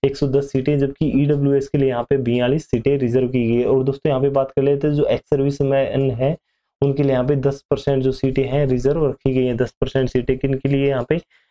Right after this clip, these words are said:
एक्स सर्विसमैन के लिए दोस्तों यहाँ पे reserve रखी गई हैं दस परसेंट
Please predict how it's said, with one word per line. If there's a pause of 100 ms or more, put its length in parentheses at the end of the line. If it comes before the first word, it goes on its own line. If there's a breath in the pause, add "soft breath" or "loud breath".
(120)
एक्स
सर्विसमैन
के
लिए
दोस्तों
यहाँ
पे
reserve
रखी
गई
हैं
दस
परसेंट